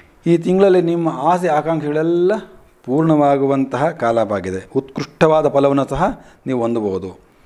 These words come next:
ರೈತರು ಜಮೀನುಗಳು ಕೊಂಡುಕೊಳ್ತಕ್ಕಂಥದ್ದು, ಮನೆಗಳು ಕೊಂಡುಕೊಳ್ತಕ್ಕಂಥದ್ದು, ಇವೆಲ್ಲ ಶುಭ ಕಾರ್ಯಗಳು ಸಿಗ್ತದೆ, ಮನೆಯೊಳಗೆ ಅನುಕೂಲ ಆಗ್ತದೆ.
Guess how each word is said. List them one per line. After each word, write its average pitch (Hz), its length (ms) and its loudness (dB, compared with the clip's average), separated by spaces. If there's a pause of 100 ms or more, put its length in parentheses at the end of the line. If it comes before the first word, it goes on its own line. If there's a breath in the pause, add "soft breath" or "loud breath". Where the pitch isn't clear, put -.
(680 soft breath)
ರೈತರು 165 580 4
ಜಮೀನುಗಳು 160 540 -2
ಕೊಂಡುಕೊಳ್ತಕ್ಕಂಥದ್ದು, 131 1040 -4
ಮನೆಗಳು 139 280 0
ಕೊಂಡುಕೊಳ್ತಕ್ಕಂಥದ್ದು, 120 760 -4
ಇವೆಲ್ಲ 151 440 2
ಶುಭ 143 260 0
ಕಾರ್ಯಗಳು 139 500 -2
ಸಿಗ್ತದೆ, 120 340 -2
ಮನೆಯೊಳಗೆ 117 420 -2
ಅನುಕೂಲ 117 420 -2
ಆಗ್ತದೆ. 92 400 -6